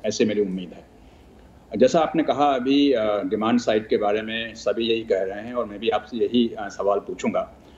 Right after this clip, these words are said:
अ, जो एमएसएमई सेक्टर का जो, अ, जो, जो लिक्विडिटी वगैरह आई है, उससे एक साइकिल हमारा शुरू होगा और धीरे-धीरे सप्लाई साइड ठीक हो जाएगी, ऐसी मुझे उम्मीद है, ऑटोमोटिव इंडस्ट्री में भी और बाकी सभी इंडस्ट्रीज में भी।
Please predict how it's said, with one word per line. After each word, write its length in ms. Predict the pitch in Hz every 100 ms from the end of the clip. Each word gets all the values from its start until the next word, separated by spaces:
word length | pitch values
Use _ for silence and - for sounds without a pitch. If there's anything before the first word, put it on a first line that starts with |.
| - -
अ, 300 | 101 101 - -
जो 120 | 110
एमएसएमई 440 | 113 143 156 156
सेक्टर 340 | 147 - - 135
का 220 | 143 135
जो, 540 | 120 123 123 123 120 127
अ, 360 | 104 98 92 - - - 95
जो, 140 | 104
जो 160 | 104 107
लिक्विडिटी 460 | 101 - 117 117
वगैरह 300 | 117 110 110
आई 260 | 95 110 107
है, 180 | 92 - -
उससे 440 | 113 - 123 127 120
एक 160 | 117
साइकिल 500 | - - 117 120 160
हमारा 260 | 120 120 113
शुरू 260 | - 104
होगा 340 | 95 87 95 - - - - -
और 80 | 104
धीरे-धीरे 400 | 101 127 131 139
सप्लाई 320 | - - 120
साइड 320 | - 113 117 - -
ठीक 120 | -
हो 100 | 95
जाएगी, 520 | 85 82 - - 110
ऐसी 160 | 110 123
मुझे 220 | 110 113
उम्मीद 380 | 104 104 117 117
है, 240 | 190 - - -
ऑटोमोटिव 400 | 107 143 123 127
इंडस्ट्री 380 | 117 117 - 151
में 140 | 147
भी 140 | 151 208
और 240 | 170 131
बाकी 280 | 107 107 -
सभी 200 | 90 101
इंडस्ट्रीज 460 | 92 87 - 87 82
में 100 |
भी। 60 | 80